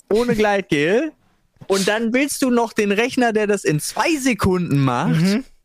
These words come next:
Speaker 1: Und wir sind, dann sind wir doch nutzlos
Speaker 2: Ja.
Speaker 1: geworden.
Speaker 2: Nein.
Speaker 1: Nicht? Dann bin
Speaker 2: Nein.
Speaker 1: ich zu sehr in
Speaker 2: Weil du trotzdem
Speaker 1: Terminator
Speaker 2: auch,
Speaker 1: drin,
Speaker 2: weil du
Speaker 1: aber
Speaker 2: auch dem Ko-,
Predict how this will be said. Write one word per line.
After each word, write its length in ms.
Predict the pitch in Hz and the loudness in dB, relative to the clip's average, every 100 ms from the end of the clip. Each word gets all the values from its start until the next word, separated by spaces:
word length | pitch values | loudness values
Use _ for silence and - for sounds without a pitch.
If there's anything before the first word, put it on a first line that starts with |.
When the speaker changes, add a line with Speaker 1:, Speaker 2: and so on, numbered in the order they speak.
| _ - | _ -6
Speaker 1:
Und 240 | 202 202 | -4 0
wir 180 | 202 285 | 0 0
sind, 240 | 254 240 214 | 0 -2 0
dann 160 | 202 | -2
sind 240 | 190 330 - | 0 -2 0
wir 120 | 254 | 0
doch 260 | 202 175 170 | 0 0 2
nutzlos 1160 | 185 294 359 - - 247 233 185 139 131 - | 4 4 0 -4 -2 0 2 2 -2 -4 -4
Speaker 2:
Ja. 180 | 160 165 | 0 2
Speaker 1:
geworden. 600 | 160 147 123 110 107 101 110 - - | 2 0 0 0 0 0 -4 -18 -10
Speaker 2:
Nein. 400 | 151 135 120 110 - - _ _ - - - _ _ _ | -4 -2 -2 -6 -12 -20 _ _ -20 -20 -20 _ _ _
Speaker 1:
Nicht? 500 | 139 202 349 - - | 0 2 2 -2 -2
Dann 180 | 156 147 | -2 0
bin 140 | 156 | 0
Speaker 2:
Nein. 80 | 269 | 0
Speaker 1:
ich 120 | 107 | -2
zu 260 | - 226 247 | -6 0 0
sehr 380 | 185 175 214 208 | 2 2 2 2
in 60 | 160 | 2
Speaker 2:
Weil 100 | 180 | 2
du 80 | |
trotzdem 200 | 190 196 185 | 2 4 2
Speaker 1:
Terminator 280 | 190 220 | 4 4
Speaker 2:
auch, 120 | 214 139 | 2 2
Speaker 1:
drin, 200 | 131 143 | 0 2
Speaker 2:
weil 120 | 202 | 4
du 60 | 226 | 4
Speaker 1:
aber 140 | - | 2
Speaker 2:
auch 40 | - | 0
dem 160 | 240 | -2
Ko-, 180 | 185 220 | 0 -2